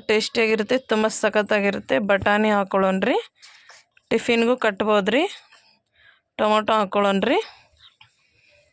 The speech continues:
ನೋಡ್ರಿ, ಈ ಥರ ಎಲ್ಲ ಹಾಕೊಂಡ್ಬಿಟ್ಟು ಚೆನ್ನಾಗಿ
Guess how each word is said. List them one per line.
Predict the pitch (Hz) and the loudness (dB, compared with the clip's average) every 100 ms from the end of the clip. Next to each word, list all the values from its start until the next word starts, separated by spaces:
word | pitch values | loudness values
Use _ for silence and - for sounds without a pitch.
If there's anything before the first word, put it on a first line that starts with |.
| _ _ _ - - - _ _ - - - - _ _ - - - _ _ _ - _ 311 _ _ _ _ _ - | _ _ _ -20 -20 -20 _ _ -20 -20 -20 -20 _ _ -20 -20 -20 _ _ _ -20 _ _ _ _ _ _ _ -6
ನೋಡ್ರಿ, | 226 208 202 240 | -2 0 2 0
ಈ | 233 | 0
ಥರ | 214 208 208 | 2 2 2
ಎಲ್ಲ | 202 | 2
ಹಾಕೊಂಡ್ಬಿಟ್ಟು | 208 196 208 208 202 190 277 403 - _ - _ - _ _ - | 0 0 0 0 0 0 0 0 -4 _ -20 _ -20 _ _ -4
ಚೆನ್ನಾಗಿ | 220 214 220 | 0 2 0